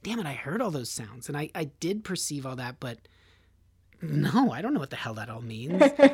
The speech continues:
Speaker 1: That's kind of the phase we're in now, or, or, you know, kind of where you're at of, like, "I wanna slow that down and hear all those things coming by and see if we can just make a map of it a little bit and figure out, is the,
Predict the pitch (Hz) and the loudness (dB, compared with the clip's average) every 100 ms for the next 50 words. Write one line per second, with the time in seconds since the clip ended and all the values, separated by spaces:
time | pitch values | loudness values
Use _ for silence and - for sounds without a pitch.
0 | - 185 180 233 208 - 190 180 190 165 | 6 2 4 4 4 4 2 4 4 4
1 | 156 147 170 156 156 156 147 - - 160 | 4 2 2 2 2 2 2 -6 -2 -2
2 | 135 143 - - - - - - 208 220 | -2 -8 -18 -20 -20 -16 -6 2 4 6
3 | 127 135 135 135 165 143 131 131 151 123 | 4 0 0 2 4 2 0 -6 -6 -8
4 | - - - 156 165 208 - - 185 196 | -10 -20 -18 -8 -2 -2 -2 0 2 2
5 | 175 147 160 156 143 - - 175 180 160 | 2 -4 -2 -2 -2 -6 -2 2 2 2
6 | 151 139 - 143 131 - 139 147 151 - | 0 0 -4 -8 -8 -8 -6 -4 -6 -6
7 | - 165 - 156 143 143 147 - - - | -4 -6 -4 -8 -6 -6 -6 -8 -16 -20
8 | - _ 180 208 170 135 165 156 135 117 | -20 _ -2 0 0 0 0 0 -2 -4
9 | 117 117 117 120 147 - 160 151 147 143 | -8 -10 -10 -10 -10 -4 -4 -2 -2 -4
10 | 151 175 175 208 | -6 -8 -2 -2